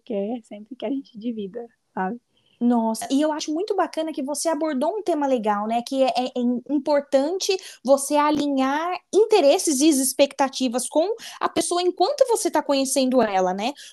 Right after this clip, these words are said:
Speaker 2: Porque depois que você já tá num relacionamento, você fala assim, "Olha, a gente tá num relacionamento, mas eu esqueci de mencionar que eu adoro viajar." Então, é, eu acho que alinhar as expectativas é muito importante pra que você consiga construir memórias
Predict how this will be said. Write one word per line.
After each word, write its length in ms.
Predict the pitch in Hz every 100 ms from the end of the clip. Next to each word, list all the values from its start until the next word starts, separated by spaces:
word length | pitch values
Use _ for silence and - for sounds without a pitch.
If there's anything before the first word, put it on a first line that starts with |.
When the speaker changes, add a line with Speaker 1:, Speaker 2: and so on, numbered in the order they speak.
| -
Speaker 2:
Porque 220 | 285 311
depois 380 | 311 330 381 -
que 100 | 349
você 240 | 349 339
já 160 | 302 294
tá 180 | 320
num 120 | 359 349
relacionamento, 640 | 320 285 285 269 262 254
você 80 | 269
fala 160 | 254 254
assim, 220 | 254 262
"Olha, 420 | 302 262 226 202 - - -
a 80 |
gente 220 | 226 285 -
tá 160 | 302
num 120 | 311 302
relacionamento, 720 | 302 285 285 262 254 294 285
mas 200 | 285 285
eu 40 | 302
esqueci 440 | 294 294 - 330
de 100 | 349
mencionar 560 | 320 285 277 269 262 269
que 100 | 302
eu 60 |
adoro 400 | 285 226 254 349
viajar." 500 | 320 311 285 208 165 - - - - - -
Então, 580 | 277 254 339 330 349 330 - - -
é, 280 | 262 220
eu 100 | 285
acho 260 | 294 302 320
que 200 | 320 294
alinhar 540 | 285 302 302 294 311
as 100 | 392
expectativas 960 | 330 - - 294 - 254 - 277 285 285
é 80 | 269
muito 420 | 262 277 370 440
importante 640 | 403 370 339 - 302 349 -
pra 200 | 381 440
que 120 | 480
você 280 | 466 453 392
consiga 480 | 392 392 - 427 539
construir 460 | 427 359 - 302
memórias 640 | 277 269 254 247 240 226